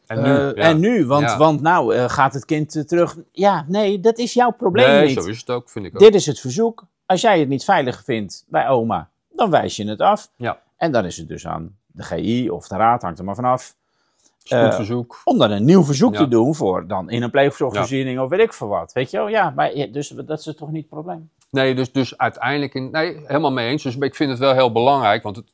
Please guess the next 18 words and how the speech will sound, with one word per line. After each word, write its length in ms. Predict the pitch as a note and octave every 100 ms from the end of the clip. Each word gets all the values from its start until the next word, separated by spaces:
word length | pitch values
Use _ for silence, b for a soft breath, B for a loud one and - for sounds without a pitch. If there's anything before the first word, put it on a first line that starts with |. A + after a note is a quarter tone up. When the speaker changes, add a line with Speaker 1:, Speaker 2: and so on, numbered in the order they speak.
| _
Speaker 1:
kan 160 | F3+ E3+
natuurlijk 380 | G#2+ G#2+ F#2+ -
gebeuren 420 | G2 C3 C#3+ G#2+
dat 180 | G2 -
zo'n 220 | G#2+ F#2+
verzoek 300 | G2 G#2 A2
ineens 280 | G2+ G2 -
voor 260 | A2 G#2
ligt, 280 | G2 F#2 -
eh, 120 | F#2
hè, 200 | G2+ C3
gespecificeerd 720 | - A#2 - G2 - G#2+ G#2+ -
plaatsing 420 | G#2 G2 - G2
bij 160 | G2
die 180 | G2 F#2+
en 60 | F#2
die. 240 | A#2+ F#3 -
Speaker 2:
Ja. 280 | B2 G2